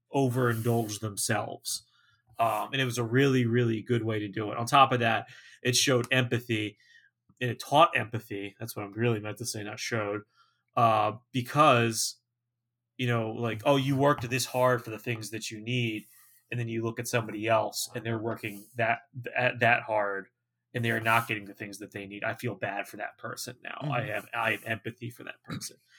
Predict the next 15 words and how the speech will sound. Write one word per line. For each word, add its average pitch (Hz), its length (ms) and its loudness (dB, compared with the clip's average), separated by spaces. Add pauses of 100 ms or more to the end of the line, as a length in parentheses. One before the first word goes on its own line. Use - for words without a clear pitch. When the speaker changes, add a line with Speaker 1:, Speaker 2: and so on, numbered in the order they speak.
(240)
Speaker 1:
And 147 100 6
it, 147 140 6
it 143 160 4
taught 131 280 4
you 127 80 2
that 104 200 -4
lesson 110 320 -4
really 104 320 -4
hard 104 480 -4
when 117 160 -12
you 101 160 -8
were, 98 220 -12 (160)
you 113 80 -8
know, 98 180 -10 (100)
eh, 120 140 -6